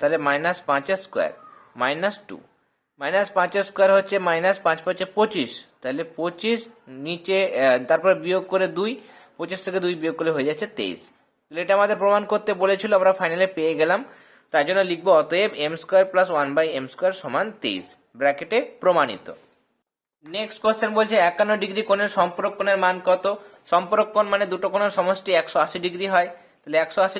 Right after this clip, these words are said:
ডিগ্রি দুটো কোণ মিলে একটা কোণ একান্ন ডিগ্রি, অপর কোণটা কত? বিয়োগ করলে আমরা পেয়ে যাচ্ছি একশো ঊনত্রিশ ডিগ্রি।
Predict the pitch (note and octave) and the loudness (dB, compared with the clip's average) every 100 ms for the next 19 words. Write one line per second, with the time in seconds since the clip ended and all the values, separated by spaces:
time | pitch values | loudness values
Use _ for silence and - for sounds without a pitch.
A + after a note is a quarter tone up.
0 | F#3+ F#3 G#3+ G3 G3 G#3 G#3+ G3+ G#3+ F#3 | -6 -6 -6 -4 -4 0 0 0 -2 -2
1 | G#2+ - _ _ _ D3 - G#3+ G#3+ G#3 | -4 -6 _ _ _ -12 0 0 2 2
2 | F#3 F#3 F3+ D#3+ C3 A2+ - D3+ D#3 F#3 | 2 0 -2 -2 -4 -6 -2 -2 0 0
3 | G3+ G3 G3+ G3+ G#3 G3+ - D#3+ F3 F#3 | 0 2 2 0 -2 -6 -6 -4 -2 -2
4 | F3 F3 E3+ D3+ C#3+ C#3+ - - B2+ - | 0 0 -2 -4 -4 -4 -6 -6 -6 -6
5 | E3 A#2+ A2 F#3 A#3+ - - C#3 F#2+ | -6 -6 -6 -8 -8 -12 -8 -8 -8